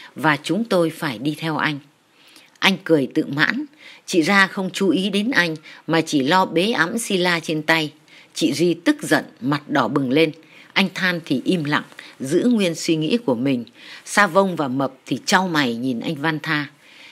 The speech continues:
Nhiều người tị nạn Campuchia mong muốn một cách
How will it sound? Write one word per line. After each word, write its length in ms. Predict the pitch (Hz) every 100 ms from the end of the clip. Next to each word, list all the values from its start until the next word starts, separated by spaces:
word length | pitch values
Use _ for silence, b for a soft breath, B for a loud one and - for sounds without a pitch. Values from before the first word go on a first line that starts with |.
| -
Nhiều 180 | 175 180
người 220 | 175 165
tị 180 | 160 123
nạn 280 | 160 147
Campuchia 460 | - 180 170 226 294
mong 360 | 156 147 170 160
muốn 200 | 151 196
một 200 | 226 127
cách 140 | -